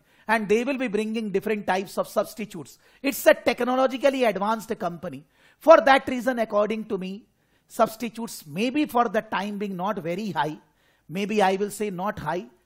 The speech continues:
but medium. But going forward, it may be threats are there. The problems may be coming.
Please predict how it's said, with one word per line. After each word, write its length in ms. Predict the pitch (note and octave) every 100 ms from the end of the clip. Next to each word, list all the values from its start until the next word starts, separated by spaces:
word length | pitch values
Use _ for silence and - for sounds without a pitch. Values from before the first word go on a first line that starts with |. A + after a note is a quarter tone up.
| _
but 240 | F3+ G#3+ F#3
medium. 500 | G3+ G3 F3+ C3+ D3+ _ _ _
But 240 | A3 F3+
going 260 | F#3+ D4 A#3+
forward, 500 | B3 C4 C4 D4+ F#4+ -
it 180 | G3 E3+
may 120 | G3
be 220 | F#3 G#3+
threats 440 | G#3+ F3+ F3+ - -
are 80 | D#3+
there. 300 | C3 B2 B2 _ _ _ _ -
The 120 | G3
problems 540 | F#3 G#3 G3+ A3+ -
may 100 | F#3
be 120 | F3+
coming. 340 | - D3+ C3+